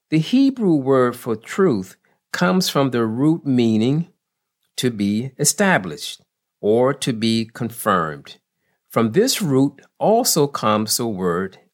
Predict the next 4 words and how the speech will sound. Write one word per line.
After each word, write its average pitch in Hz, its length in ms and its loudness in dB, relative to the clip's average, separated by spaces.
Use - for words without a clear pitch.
amen, 82 720 -4
meaning 120 640 0
surely 95 800 -2
or 92 460 -4